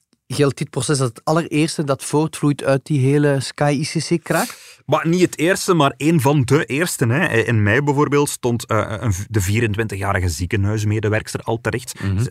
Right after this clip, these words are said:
Speaker 2: dat is de vrouw die tegen betaling het adres opzocht van een dokwerker en dat, eh, aan het drugmilieu verkocht. Het parket had voor haar achttien maanden cel geëist. Ze heeft uiteindelijk negentig uur werkstraf gekregen.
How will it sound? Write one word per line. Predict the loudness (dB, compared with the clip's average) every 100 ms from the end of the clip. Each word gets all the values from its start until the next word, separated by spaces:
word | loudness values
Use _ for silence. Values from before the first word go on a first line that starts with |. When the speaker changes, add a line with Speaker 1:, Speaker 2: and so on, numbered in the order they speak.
| -4
Speaker 2:
dat | -4
is |
de | -2 -4
vrouw | 0 0
die | 0
tegen | -2 -6 -6
betaling | -8 -8 -6 -6 -6 -8
het | -10 -8
adres | -6 -4 -2 -2
opzocht | -2 -2 -6 -4
van | 0
een | 0 0
dokwerker | -2 -2 -4 -2 -6 -4
en | -2 0
dat, | 0 -4 -4
eh, | 0 0
aan | 0 -2
het | -2
drugmilieu | -4 -4 -2 0 2 0 -2 -10
verkocht. | -8 -4 -2 -4 -6 -12 -16 _ -8
Het | -6 -6
parket | -6 -4 -2 -4
had | -2 -4
voor | 0 0
haar | 2 -2 -2
achttien | -4 -2 0 2
maanden | 2 0 -2
cel | -4 -2 0 0
geëist. | -2 -2 -4 -6
Ze | -16 -10
heeft | -4 -4
uiteindelijk | -2 -2 0 0 -4 -14
negentig | -2 0 0 -2 -4 -6
uur | -2 -2 -4 -12
werkstraf | -4 -2 0 -4 -4 -6
gekregen. | -6 -10 -6 -4 -4